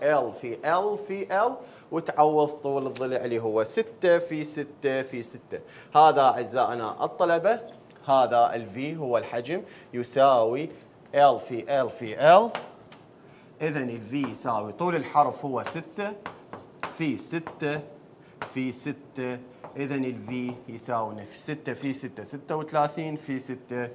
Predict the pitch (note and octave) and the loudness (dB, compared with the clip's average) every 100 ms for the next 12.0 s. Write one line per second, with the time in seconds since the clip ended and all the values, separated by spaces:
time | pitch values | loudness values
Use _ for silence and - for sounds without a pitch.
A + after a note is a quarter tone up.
0 | - - - - A2+ A2+ - A#2 A2 G#2+ | -16 -20 -20 -12 -10 -10 -12 -10 -8 -8
1 | G#2+ A2 - - G#2+ - G#2 - G#2 G2 | -10 -14 -20 -14 -12 -12 -16 -4 -2 0
2 | G2 - - - D#3 - D#3+ D3+ D3+ - | -4 -10 -18 -14 -12 0 4 4 0 -14
3 | - - D#3 F3+ F3+ E3+ D3 D3+ D3+ D3+ | -20 -4 -2 0 -2 -2 2 4 6 2
4 | - - C#3+ C#3+ C3+ E3 D#3+ C3+ D3 D3+ | -6 -8 0 0 2 -4 -4 -4 -4 0
5 | G#3+ - C#3+ B2+ A#2+ - B2 G#2 G#2 A2 | 0 2 -2 -2 -4 -4 -4 -4 -10 -10
6 | A#2 C#3 - G#3+ B3 - - - - - | -8 -8 -4 -2 -4 -8 -20 -20 -20 -20
7 | - - - B2 - B2 C#3 B2+ - - | -20 -20 -8 -6 -6 -6 -4 -4 -8 -20
8 | - - - - A2+ A#2+ C#3 C3+ C3 B2+ | -20 -20 -12 -2 -2 2 2 2 2 0
9 | A#2 G2 B2+ - B2+ C#3 E3+ F3 D3+ C#3+ | 0 0 -2 -4 -8 -2 -2 0 0 0
10 | C#3 C3+ A#2+ A#2+ C3 C#3 E3 D#3+ E3+ - | 0 -2 -4 -4 2 2 2 -2 -2 -8
11 | - - - - B2+ C3 B2+ B2+ B2 | -18 -20 -20 -12 -6 -4 -2 -2 -2